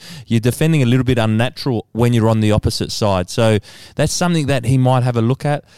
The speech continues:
Um, he probably hasn't got total trust yet in Eric Garcia. He, he obviously likes him as a player because that's why he selected him.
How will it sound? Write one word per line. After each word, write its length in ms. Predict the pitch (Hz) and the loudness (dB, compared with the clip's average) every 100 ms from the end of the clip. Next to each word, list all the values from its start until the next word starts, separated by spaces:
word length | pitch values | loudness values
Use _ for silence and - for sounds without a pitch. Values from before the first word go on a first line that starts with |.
| - - | -20 -4
Um, 360 | 113 117 120 92 | 2 4 2 0
he 100 | 120 120 | -2 0
probably 420 | - 170 180 175 | 0 2 2 2
hasn't 260 | 160 147 | 2 2
got 220 | 135 - - | 0 -2 -4
total 560 | - 139 160 160 143 | 0 4 4 4 2
trust 420 | 120 - 135 - 110 | 2 0 0 -2 -4
yet 280 | 107 131 - | 0 0 0
in 160 | 131 | 0
Eric 280 | 131 131 - | 2 0 0
Garcia. 640 | 127 123 - 139 160 180 _ - | -2 -2 -2 -2 -2 -4 _ -6
He, 180 | 110 - | -2 0
he 200 | 113 110 | 0 2
obviously 320 | 123 120 113 | 0 -2 -4
likes 520 | 92 92 98 143 - | -2 0 0 -2 -2
him 140 | 160 143 | -2 0
as 140 | 101 | -2
a 40 | 87 | -4
player 380 | - 107 135 | -4 -2 0
because 240 | 139 110 101 | -2 -2 -2
that's 180 | 101 - | -2 0
why 140 | 101 | -2
he 60 | 90 | 0
selected 420 | - 190 - 120 | -2 -2 0 0
him. 140 | 147 | 0